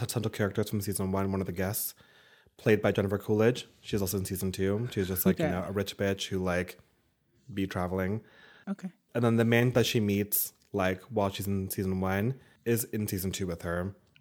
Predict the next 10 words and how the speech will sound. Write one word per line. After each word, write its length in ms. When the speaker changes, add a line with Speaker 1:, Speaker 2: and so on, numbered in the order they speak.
Speaker 1:
If 80
you 100
were 120
to 80
skip 340
the 80
first, 420
like, 160
fifteen 480
minutes 480